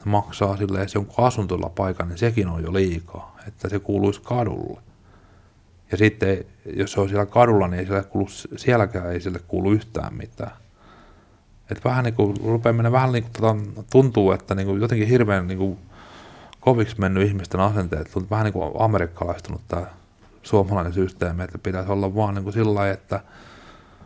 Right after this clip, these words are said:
että oltaisiin töissä ja sitten ostettaisiin vakuutukset ja tällaista. Ja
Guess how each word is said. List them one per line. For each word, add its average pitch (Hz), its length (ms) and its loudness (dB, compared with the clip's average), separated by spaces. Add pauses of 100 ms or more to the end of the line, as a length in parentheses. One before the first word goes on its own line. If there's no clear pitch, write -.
(640)
että 101 140 2
oltaisiin 110 340 2
töissä 87 360 -2
ja 92 80 -4
sitten 98 260 -4
ostettaisiin - 520 -4
vakuutukset - 580 -8
ja - 120 -20
tällaista. 92 400 -6
Ja 98 120 -4